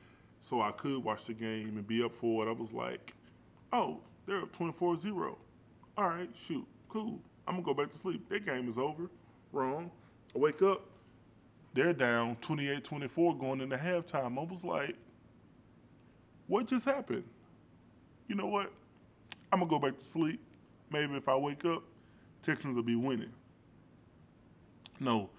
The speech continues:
the lead kept getting larger and larger, and they lost fifty-one thirty-one.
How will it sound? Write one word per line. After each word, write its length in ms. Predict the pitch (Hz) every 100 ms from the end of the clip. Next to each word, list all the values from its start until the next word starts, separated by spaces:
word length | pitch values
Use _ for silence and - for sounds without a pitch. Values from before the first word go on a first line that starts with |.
| - -
the 60 | 110
lead 240 | 123 131
kept 200 | 127 117
getting 200 | 123 113
larger 300 | 117 113 110
and 100 | 110
larger, 260 | 117 117 110
and 80 | 110
they 40 |
lost 320 | 110 110 107
fifty-one 480 | - 131 131 123 117
thirty-one. 480 | 120 120 113 110